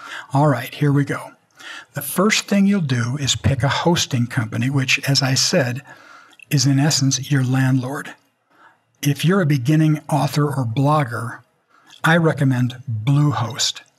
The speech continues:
It's inexpensive, about thirty cents a day, and it's a wise investment in your writing career. Plus,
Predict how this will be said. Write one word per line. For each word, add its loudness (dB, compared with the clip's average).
It's -2
inexpensive, 0
about -6
thirty -2
cents 0
a -2
day, -2
and 2
it's -2
a 0
wise 2
investment 0
in 2
your 0
writing -4
career. -8
Plus, 2